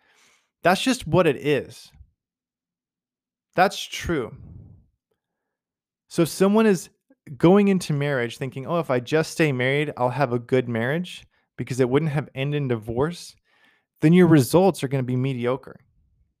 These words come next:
Because your baseline, what you're comparing it to, is just the average.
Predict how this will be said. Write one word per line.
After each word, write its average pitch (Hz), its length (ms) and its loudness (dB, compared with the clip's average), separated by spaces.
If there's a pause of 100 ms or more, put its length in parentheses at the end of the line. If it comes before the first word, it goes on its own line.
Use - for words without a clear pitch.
(1200)
Because 151 220 -2
your 151 80 0
baseline, 143 520 -4
what 175 120 -6
you're 202 80 -6
comparing 165 540 -4
it 180 100 -10
to, 214 260 -6 (300)
is 147 120 0
just - 240 2
the 135 120 2
average. - 600 0